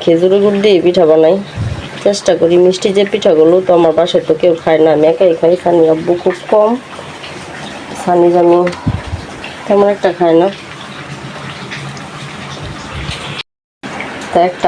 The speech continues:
আপনাদের ভেঙে দেখাই যে দেখেন কতটা সুন্দর হয়েছে, ফুলকো ফুলকো তেলের পিঠা। ভিতরে মাশাআল্লাহ খুব সুন্দর হয়েছে, কাঁচা নাই।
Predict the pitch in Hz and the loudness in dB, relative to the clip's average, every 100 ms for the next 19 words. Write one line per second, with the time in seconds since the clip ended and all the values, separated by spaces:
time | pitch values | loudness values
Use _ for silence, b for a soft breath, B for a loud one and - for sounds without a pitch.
0 | 160 - 190 170 143 160 156 156 160 165 | 0 0 0 2 2 4 4 4 2 2
1 | 170 139 147 151 160 156 156 - - - | 0 0 2 2 0 0 -2 -2 -4 -2
2 | - 156 160 175 156 - 156 165 165 165 | 0 2 2 2 0 0 0 2 2 2
3 | 185 170 127 151 170 190 - - 151 156 | 0 0 0 0 0 -2 -8 -6 -4 0
4 | 160 165 165 156 170 - - - - - | 2 2 -2 -2 -4 -8 -14 -14 -14 -12
5 | - - - - - - - - - 147 | -12 -12 -12 -12 -12 -8 -4 -2 0 0
6 | 151 160 160 147 143 156 - 165 160 170 | 2 0 0 -2 -2 -2 0 2 4 4
7 | 165 156 160 160 175 196 196 156 | 2 2 2 2 0 2 2 2